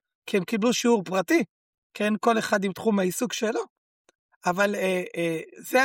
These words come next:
זה הקיצורי דרך שאני מדבר עליהם. אדם הולך, עושה קורס של ארבעים ושמונה שעות, כן, אה, אפילו אני לא יודע אם זה שעות אמיתיות או שעות אקדמאיות, שזה ארבעים וחמש דקות, מקבל תעודה שהוא ב-, שהוא, אה,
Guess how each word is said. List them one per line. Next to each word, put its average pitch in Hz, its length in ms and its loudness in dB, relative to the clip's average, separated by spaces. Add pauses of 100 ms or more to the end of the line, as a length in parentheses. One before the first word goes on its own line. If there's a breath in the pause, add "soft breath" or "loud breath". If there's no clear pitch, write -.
(140)
זה 196 240 2
הקיצורי 208 580 0
דרך 202 340 0
שאני 160 220 -4
מדבר 147 400 -4
עליהם. 123 240 -8 (680)
אדם 196 440 2 (120)
הולך, 214 460 2
עושה 196 280 0 (100)
קורס - 600 0
של 185 200 -4
ארבעים 196 320 0
ושמונה 226 360 0
שעות, 156 440 -2 (880)
כן, 196 200 2 (540)
אה, 175 220 2
אפילו 262 260 2
אני 214 140 4
לא 202 40 6
יודע 226 140 4
אם 233 60 4
זה 185 100 0
שעות 208 320 0
אמיתיות 202 500 0
או 214 60 0
שעות 190 340 0
אקדמאיות, 165 880 0 (480)
שזה 165 220 -4
ארבעים 185 280 0
וחמש 170 300 0
דקות, 139 420 -6 (880)
מקבל 220 440 2
תעודה 220 460 4
שהוא 196 300 2
ב-, 208 160 -2
שהוא, 190 520 2
אה, 151 300 -4